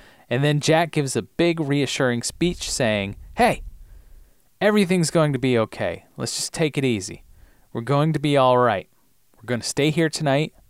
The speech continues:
okay, together. We still got four guns. We'll put lo-, lookouts at all the entrances.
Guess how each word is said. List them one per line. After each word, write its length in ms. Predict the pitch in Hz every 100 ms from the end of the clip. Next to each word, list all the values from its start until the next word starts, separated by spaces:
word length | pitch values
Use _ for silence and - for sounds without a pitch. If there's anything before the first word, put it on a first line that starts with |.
| _
okay, 320 | 113 - 120
together. 600 | 143 120 113 117 151 151 _ _ _ _ _ _
We 120 | - 104
still 260 | - 135
got 320 | 131 135 -
four 300 | _ 131 131
guns. 640 | 147 135 135 156 160 - - -
We'll 80 | -
put 260 | 143 -
lo-, 240 | 113 123 -
lookouts 720 | 139 156 175 165 170 - - _ _ -
at 60 |
all 160 | 107 139
the 160 | 160 147
entrances. 640 | 147 - 143 156 147 -